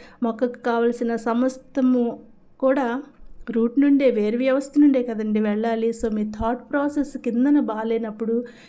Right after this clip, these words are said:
మీకు బయట ప్రొడక్టివిటీ ఎలా వస్తుందండి? ఇది అయితే నాకు బాగా నచ్చిందండి ఈ పాయింట్. So, ఇక మీదటైతే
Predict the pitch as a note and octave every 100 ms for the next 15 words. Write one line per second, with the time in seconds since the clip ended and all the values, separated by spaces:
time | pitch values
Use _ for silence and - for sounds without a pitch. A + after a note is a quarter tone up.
0 | - A#3 A3 G#3+ G#3 G#3+ A#3 A3 G#3+ G#3+
1 | A3+ A#3+ B3 A3 G#3+ A3 A3 G3+ A3 G#3+
2 | A3 A3 A3 - _ A3+ A3 A#3 G#3+ G#3+
3 | B3+ A#3 G#3+ G3+ F#3+ G3+ G#3 C#4+ F4 D#4
4 | B3 - A#3+ A3+ A3 A3 G#3+ G#3+ G#3+ A#3
5 | A3+ A3+ B3 C#4+ - A3 A3 B3 E4+ F4+
6 | D4 B3 A3 A3 B3+ D#4+